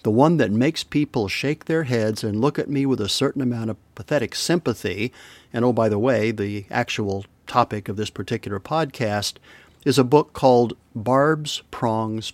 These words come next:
Points, Prickers, and Stickers, a complete and illustrated catalog of antique barbed wire.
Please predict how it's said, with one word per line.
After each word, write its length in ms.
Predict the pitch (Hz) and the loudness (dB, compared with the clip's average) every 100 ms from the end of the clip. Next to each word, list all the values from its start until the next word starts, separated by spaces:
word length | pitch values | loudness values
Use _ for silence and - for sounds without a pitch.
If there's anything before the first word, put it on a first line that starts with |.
| _ | _
Points, 640 | - 147 151 - - - - - | -2 0 0 -4 -10 -12 -14 -6
Prickers, 540 | 135 - 110 110 - | -4 -4 -6 -6 -8
and 200 | 123 107 | -8 -6
Stickers, 680 | - - 160 - - - - - - - - - | -4 -4 -6 -6 -10 -10 -16 -16 -20 -20 -18 -6
a 80 | 113 | -4
complete 560 | 113 95 170 180 - | -4 -2 4 2 2
and 200 | 113 107 131 | -6 -4 0
illustrated 680 | 151 185 - 165 165 160 | 2 2 0 -2 -2 -6
catalog 680 | - 180 139 95 98 67 - - _ _ _ | -6 -2 0 -2 -4 -10 -12 -20 _ _ _
of 140 | 117 110 | -4 -2
antique 600 | 117 127 - 110 110 - _ _ - | 0 -2 -2 -4 -4 -12 _ _ -4
barbed 320 | 101 104 110 | -4 -4 -8
wire. 480 | 101 104 - - | -10 -12 -12 -16